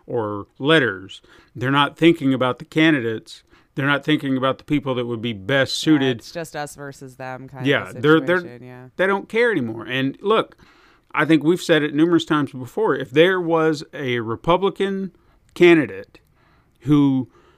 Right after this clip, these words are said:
Speaker 1: had views that aligned with my own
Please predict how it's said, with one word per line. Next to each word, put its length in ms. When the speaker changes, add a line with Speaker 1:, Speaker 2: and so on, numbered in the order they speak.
Speaker 1:
had 340
views 720
that 180
aligned 400
with 140
my 180
own 380